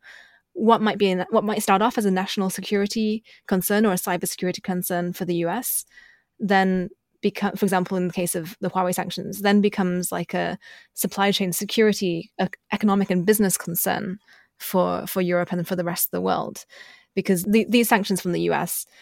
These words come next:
just fall from the sky from the point of view of a German company. They have to be as prepared for a new swathe of, uh, sanctions on, on high, high-end technology as much as they have for, you know, the covid disruptions on supply chain and, and slow logistics in China.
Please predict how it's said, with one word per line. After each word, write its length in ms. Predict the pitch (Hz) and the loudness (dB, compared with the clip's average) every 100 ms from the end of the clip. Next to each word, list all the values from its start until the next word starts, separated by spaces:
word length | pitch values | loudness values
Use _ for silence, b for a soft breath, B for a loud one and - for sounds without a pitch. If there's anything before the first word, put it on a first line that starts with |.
| b b | b b
just 160 | 175 | -8
fall 180 | - 208 | 2 2
from 180 | 196 180 | 4 -2
the 80 | 175 | -4
sky 380 | - 185 135 | 0 0 0
from 140 | 180 180 | -4 -8
the 60 | - | -6
point 160 | 170 | -6
of 60 | 165 | -4
view 160 | 180 | -4
of 60 | 165 | -4
a 40 | |
German 280 | - - 190 | -2 -4 -4
company. 440 | 175 170 - 135 151 | -6 -6 -6 -8 -4
They 140 | 165 | -2
have 140 | 180 | -2
to 80 | - | -4
be 120 | 180 | -4
as 160 | - 160 | -2 -2
prepared 380 | - 190 175 175 | -4 -4 -4 -4
for 320 | - 170 - B B B | -4 -6 -6 B B B
a 40 | 190 | 0
new 200 | 185 180 | 2 2
swathe 360 | - 185 175 | 0 0 0
of, 280 | 175 180 - B B B - | -4 -6 -12 B B B -8
uh, 180 | 175 190 | -6 -2
sanctions 480 | 196 190 - 180 | -2 -2 -4 -4
on, 220 | 175 170 170 | -4 -6 -6
on 260 | 180 165 | -4 -4
high, 220 | 165 185 175 - | -4 -4 -4 -4
high-end 220 | 185 175 | -4 -2
technology 500 | 185 214 214 180 180 | 0 4 4 4 0
as 120 | 170 | 0
much 200 | 185 180 | -2 -2
as 120 | 180 | -4
they 100 | 175 | -4
have 260 | 175 180 170 | -2 -2 -4
for, 400 | - 175 170 - | -2 -2 0 -2
you 160 | - 165 | -4 -4
know, 80 | 160 | -4
the 100 | 180 | -6
covid 300 | - 185 170 | -2 -4 -4
disruptions 520 | 170 - - 190 175 | -8 -8 -8 -8 -6
on 140 | 165 | -6
supply 340 | 170 180 - 175 | -8 -8 -6 -6
chain 400 | - 175 160 175 b b b b - 214 | -4 -4 -4 -8 b b b b -12 -8
and, 200 | - 185 - | -6 -8 -2
and 140 | 180 | -2
slow 200 | - 185 | 0 0
logistics 520 | 170 190 208 - 196 | 2 0 -2 -4 -4
in 140 | 170 165 | -6 -4
China. 420 | 190 175 160 | -4 -4 -6